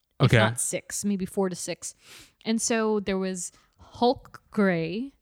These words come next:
Speaker 1: there was Spider-Man Blue, Daredevil Yellow, and Captain America White.
Speaker 2: Okay.
Speaker 1: And so each series,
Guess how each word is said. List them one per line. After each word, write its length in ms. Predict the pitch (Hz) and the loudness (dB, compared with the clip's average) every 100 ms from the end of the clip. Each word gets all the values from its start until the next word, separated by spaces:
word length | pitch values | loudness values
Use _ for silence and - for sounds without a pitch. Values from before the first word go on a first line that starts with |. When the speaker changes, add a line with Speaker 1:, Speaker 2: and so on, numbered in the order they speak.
| - _ _ _ - | -20 _ _ _ 0
Speaker 1:
there 180 | 196 | 2
was 440 | 185 175 175 175 - _ - | 4 2 0 -4 -10 _ -10
Spider-Man 600 | - 180 175 220 269 262 | 0 2 2 2 2 2
Blue, 500 | 214 170 165 185 226 _ _ _ - - | 2 2 2 -4 -8 _ _ _ -20 -2
Daredevil 500 | 185 202 226 240 247 | 2 4 2 0 0
Yellow, 520 | 208 180 175 170 170 - | 0 -2 -2 -4 -6 -8
and 140 | 185 185 | -10 -8
Captain 320 | 170 - 165 | -10 -6 -6
America 340 | 156 - - | -6 -8 -8
White. 440 | 156 - - - - | -6 -6 -10 -18 0
Speaker 2:
Okay. 360 | 151 151 127 120 - - | 2 4 4 2 -6 -10
Speaker 1:
And 80 | 208 | 0
so 160 | 240 - | 0 0
each 320 | 294 339 - - | 2 2 2 -4
series, 760 | - 311 269 170 170 214 - | -4 -2 0 0 -4 -8 -8